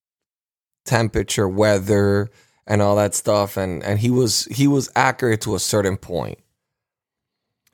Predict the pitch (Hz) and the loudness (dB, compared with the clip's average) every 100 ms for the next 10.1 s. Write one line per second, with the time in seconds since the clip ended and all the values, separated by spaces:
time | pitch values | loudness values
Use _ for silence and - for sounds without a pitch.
0 | _ - - 117 76 - _ _ _ 110 | _ -4 0 0 -2 -8 _ _ _ -6
1 | 110 135 127 127 139 131 - 113 101 92 | -2 2 2 4 4 2 0 0 2 0
2 | 82 - 101 - 127 127 135 127 104 104 | -2 -4 -4 0 0 2 2 2 2 0
3 | - 71 - - - _ _ _ _ _ | -2 -8 -10 -14 -20 _ _ _ _ _
4 | _ _ _ _ _ _ _ _ _ 107 | _ _ _ _ _ _ _ _ _ -2
5 | 113 113 127 147 160 - - - _ 110 | 2 4 4 4 0 0 -2 -2 _ -4
6 | - - - - _ _ - 139 143 135 | -4 -8 -16 -20 _ _ -4 0 2 2
7 | 135 120 - 101 78 - - 110 123 135 | 2 2 0 0 0 -4 -4 -2 2 2
8 | 123 110 131 131 117 127 107 104 107 113 | 2 0 0 0 -2 -2 0 2 2 0
9 | - 123 123 110 104 92 101 98 101 104 | -2 0 0 0 -4 -2 0 2 0 -2
10 | - | -12